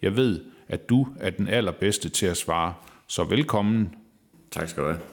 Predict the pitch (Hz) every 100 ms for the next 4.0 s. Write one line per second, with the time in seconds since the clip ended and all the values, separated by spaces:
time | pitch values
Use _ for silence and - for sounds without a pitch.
0 | - - - - - - - 107 104 104
1 | - - - 165 - - - - - -
2 | - - - - _ _ _ _ _ _
3 | _ 85 87 - 90 95 131 170 143